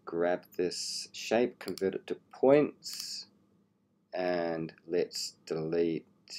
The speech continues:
control point four there. So what does that leave us with here? Number three. So we'll take three and set that one to zero. So there's our triangle again.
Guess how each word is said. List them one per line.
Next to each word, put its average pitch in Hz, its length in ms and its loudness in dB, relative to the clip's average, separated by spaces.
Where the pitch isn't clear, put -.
control 80 420 -6
point 80 320 -8
four 123 480 6
there. 85 320 2
So 80 260 -2
what 82 160 0
does 82 100 -2
that - 220 -4
leave 80 200 -4
us - 300 -6
with 78 240 -6
here? 101 640 0
Number 82 160 -2
three. 127 440 6
So 107 200 2
we'll 95 140 2
take - 340 0
three 156 260 6
and 123 140 6
set - 240 4
that - 160 4
one 82 160 0
to 78 140 -2
zero. 76 360 -2
So - 200 -12
there's 78 160 0
our 73 140 -2
triangle 76 540 -6
again. 71 340 -8